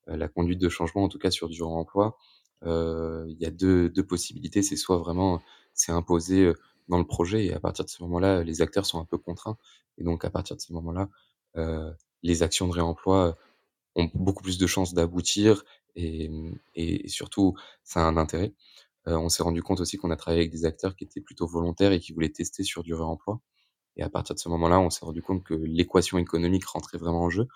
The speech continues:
Il y avait des coûts qui étaient forcément plus serrés.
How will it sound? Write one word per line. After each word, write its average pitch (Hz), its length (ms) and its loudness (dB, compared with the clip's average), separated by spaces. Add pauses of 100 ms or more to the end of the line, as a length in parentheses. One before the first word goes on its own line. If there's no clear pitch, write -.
(320)
Il - 40 -10
y - 20 -8
avait 82 100 0
des 80 120 -2
coûts - 160 -6
qui 90 100 -4
étaient - 200 -6 (500)
forcément 85 640 -4 (220)
plus - 120 -6
serrés. 90 340 2